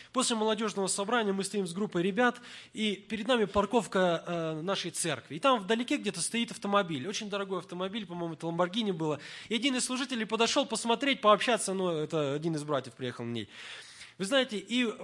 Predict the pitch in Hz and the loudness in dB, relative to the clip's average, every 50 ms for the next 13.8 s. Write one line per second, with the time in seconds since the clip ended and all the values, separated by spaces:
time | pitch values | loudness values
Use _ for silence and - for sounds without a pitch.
0 | 190 - - 196 247 294 285 - 247 226 220 208 226 202 190 208 214 214 208 196 | -10 -4 -2 0 0 0 0 -2 -2 -2 0 0 0 0 2 4 6 6 8 8
1 | 185 180 185 180 - 226 202 190 175 160 - 160 147 143 143 135 156 143 127 117 | 8 6 6 6 8 8 8 8 6 2 2 0 0 0 0 0 2 2 2 2
2 | - - 131 180 190 233 233 233 202 208 202 - 233 233 240 226 196 - 202 196 | 0 -2 -4 -2 2 4 4 6 6 4 2 2 0 0 0 2 0 0 2 2
3 | 180 - - 175 147 185 175 151 151 143 123 117 - 127 139 175 220 247 214 262 | 2 2 2 0 -2 -2 -2 0 2 2 2 0 -2 -6 -6 -2 -2 -2 0 0
4 | 277 254 254 240 214 208 254 285 311 302 302 208 170 - - - - - - 254 | 0 0 0 -2 -2 0 4 4 4 4 2 -4 -6 -8 -8 -18 -16 -10 -4 -2
5 | 254 214 240 254 196 233 226 226 233 214 - 226 233 240 - 294 277 254 - - | -2 0 0 0 0 0 0 0 0 -2 2 2 0 2 0 -2 -2 -2 -2 -4
6 | 220 202 190 196 - 208 196 202 - 196 175 - 269 262 262 202 190 - - 214 | -4 -4 -4 -4 -4 -6 -6 -6 -8 -8 -4 0 0 0 0 -2 -8 -8 -8 -8
7 | 208 - 190 185 170 190 190 190 190 185 202 202 202 240 262 240 208 - 190 175 | -8 -8 -8 -8 -6 -4 -4 -4 -2 0 -2 -2 -2 -2 -4 -4 -4 -4 -6 -6
8 | - - 220 254 247 - - - 202 196 196 196 185 185 185 185 190 185 180 175 | -4 0 0 0 0 0 -4 -4 -4 -2 -2 0 0 -2 -2 -2 -4 -2 -2 -4
9 | - 180 160 - - - - - - - - 185 202 196 247 269 247 - 269 226 | -4 -6 -8 -10 -12 -18 -18 -20 -18 -12 -8 -6 -4 -2 -2 -2 -2 -2 -4 -6
10 | 220 - - 277 277 269 254 196 185 240 - - 233 269 294 294 294 214 - - | -6 -6 -2 2 2 2 2 2 -2 -4 0 0 2 4 4 2 2 -2 -4 -4
11 | 185 - - 208 190 185 185 - - 220 208 208 202 196 185 - - 220 214 208 | -4 -2 0 2 2 2 2 0 2 4 4 4 4 2 0 -2 -2 -2 -2 -2
12 | - 190 190 220 277 320 302 - 262 - 262 233 175 - - - 262 - - - | -2 -2 -2 -2 0 -2 -2 -4 -4 -4 -4 -4 -2 0 2 2 2 2 0 -2
13 | 156 143 160 208 214 190 - - 147 - 156 131 120 113 113 110 | -4 0 2 4 2 2 2 -2 -6 -2 -2 -2 -2 -2 -8 -16